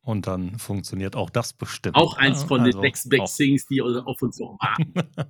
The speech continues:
Speaker 1: Zurück zu den Vogelsänger-Studios. Ihr bietet ja nicht nur die Dienstleistung an, diese Dinge zu machen, sondern ihr habt auch ein Mietstudio, ihr begleitet auch konzeptionell. Ähm,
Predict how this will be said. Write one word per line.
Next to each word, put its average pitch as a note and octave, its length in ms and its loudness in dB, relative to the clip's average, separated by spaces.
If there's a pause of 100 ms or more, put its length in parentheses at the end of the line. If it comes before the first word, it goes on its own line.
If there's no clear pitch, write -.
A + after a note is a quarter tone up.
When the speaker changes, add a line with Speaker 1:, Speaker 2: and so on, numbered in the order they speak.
(1400)
Speaker 1:
Zurück F#3 300 -2
zu F3+ 120 0
den D#3+ 140 4
Vogelsänger-Studios. F#2+ 1120 2
Ihr C#3+ 380 4
bietet D3+ 640 -2
ja C#3+ 120 6
nicht C#3+ 200 2
nur C3+ 120 6
die A2+ 120 0
Dienstleistung A#2+ 680 0
an, A#2+ 240 6
diese G#2 260 -2
Dinge G2+ 240 0
zu - 140 -6
machen, A#2 260 2
sondern F2 300 0
ihr E2 120 -4
habt - 140 -12
auch - 180 -6
ein A2+ 60 0
Mietstudio, A2+ 760 0
ihr G#2 160 -6
begleitet E2+ 420 -4
auch E2 180 -6
konzeptionell. F#2+ 1300 -2 (140)
Ähm, F2 560 -4